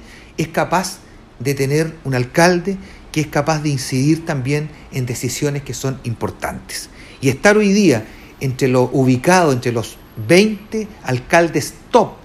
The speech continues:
del país, nos llena de orgullo, nos llena de orgullo y también reafirmamos nuestro compromiso de seguir trabajando veinticuatro siete sin descanso. Sabemos que nos faltan muchas cosas como comuna,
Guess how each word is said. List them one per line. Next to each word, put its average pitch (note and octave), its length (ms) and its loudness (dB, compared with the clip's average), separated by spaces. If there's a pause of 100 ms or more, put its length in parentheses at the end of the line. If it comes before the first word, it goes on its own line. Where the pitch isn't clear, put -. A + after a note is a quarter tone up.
(160)
del C3 140 2
país, D3+ 500 2 (240)
nos D#3 160 0
llena A3+ 220 0
de A3+ 60 2
orgullo, E3+ 440 2 (280)
nos A#2+ 140 -2
llena D#3+ 200 0
de D3 80 0
orgullo F3+ 440 6 (320)
y E3+ 100 -2
también E3 680 2 (240)
reafirmamos D3+ 1080 2
nuestro C#3 340 -4
compromiso C3 720 -2 (300)
de C3 120 -2
seguir C#3 420 0
trabajando D3+ 760 0 (240)
veinticuatro B2+ 840 0
siete D3+ 540 -2
sin F3+ 360 -2
descanso. E3+ 800 0 (280)
Sabemos D3 560 0
que C3+ 120 -4
nos B2 140 -6
faltan C3 420 -2
muchas F#3 540 6
cosas F3 480 2
como D#3 280 -2
comuna, F3 540 4